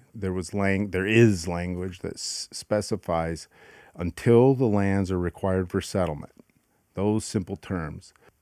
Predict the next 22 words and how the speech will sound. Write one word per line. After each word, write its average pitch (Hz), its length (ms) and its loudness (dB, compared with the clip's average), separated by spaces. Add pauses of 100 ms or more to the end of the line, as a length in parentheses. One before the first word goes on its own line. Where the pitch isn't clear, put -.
(260)
basically 104 540 4
meant, 92 440 2 (220)
and 90 200 0
a 87 100 -2
judge 90 400 -2
took 101 200 0
it - 180 -2 (680)
to 104 100 0
the 104 120 6
mat 107 480 6
that - 180 -8
said, 98 320 -6 (800)
until 113 300 6
the 110 60 6
lands 107 340 4
are 101 100 4
required 95 540 2 (100)
for 85 120 -8
settlement, 95 640 2
those 98 440 0
rights 90 360 2
would 87 180 -2